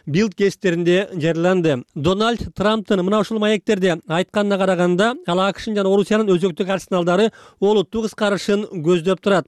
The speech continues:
А мындан улам ал интервьюсунда экономикалык санкциялардын алынышы үчүн орус президенти Владимир Путинге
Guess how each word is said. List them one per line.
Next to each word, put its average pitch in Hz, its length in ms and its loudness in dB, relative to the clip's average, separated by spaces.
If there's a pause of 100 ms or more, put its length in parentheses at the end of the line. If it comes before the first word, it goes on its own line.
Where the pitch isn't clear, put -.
А 160 120 -2
мындан 202 300 0
улам 226 200 0
ал 190 120 0
интервьюсунда 196 760 0 (160)
экономикалык 196 680 0
санкциялардын 214 600 0 (260)
алынышы 196 560 -2
үчүн 240 260 0
орус 196 300 -2
президенти 226 540 0 (260)
Владимир 202 480 0
Путинге 202 640 0